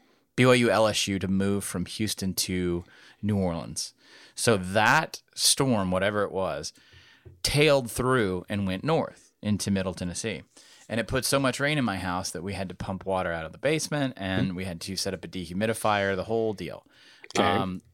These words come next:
Speaker 1: we are now preparing for the exact same thing to happen for a storm that's happening hundreds and hundreds of miles away.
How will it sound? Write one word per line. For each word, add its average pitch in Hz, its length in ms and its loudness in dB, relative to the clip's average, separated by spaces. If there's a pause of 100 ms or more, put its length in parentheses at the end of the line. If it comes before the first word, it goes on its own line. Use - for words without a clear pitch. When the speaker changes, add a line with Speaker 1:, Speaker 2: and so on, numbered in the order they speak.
Speaker 1:
we 127 160 0
are 131 80 2
now 123 160 2
preparing 135 340 0
for 131 120 -6
the 117 60 0
exact 120 320 -2
same 123 180 -4
thing 123 140 -4
to 113 120 -8
happen 107 480 -4
for 110 160 -8
a 104 80 -4
storm 110 460 -4
that's - 460 -4
happening 101 500 -4
hundreds 131 480 -2
and 101 100 -4
hundreds 123 340 -2
of 90 120 -8
miles 90 280 -2
away. 80 380 -8